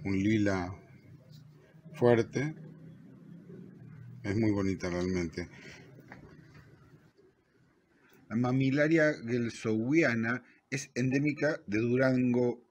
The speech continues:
en México. Por ello se la conoce también como biznaga de Durango.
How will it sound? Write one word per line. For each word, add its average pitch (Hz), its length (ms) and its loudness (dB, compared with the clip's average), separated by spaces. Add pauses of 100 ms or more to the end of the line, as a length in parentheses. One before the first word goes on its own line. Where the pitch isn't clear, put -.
(180)
en 110 180 -2
México. 85 560 -4
Por 127 160 0
ello 147 320 0
se - 140 -10
la 104 140 -2
conoce 120 500 -4
también 113 380 -2
como 113 420 -2
biznaga 107 600 -2
de 104 80 2
Durango. 104 560 2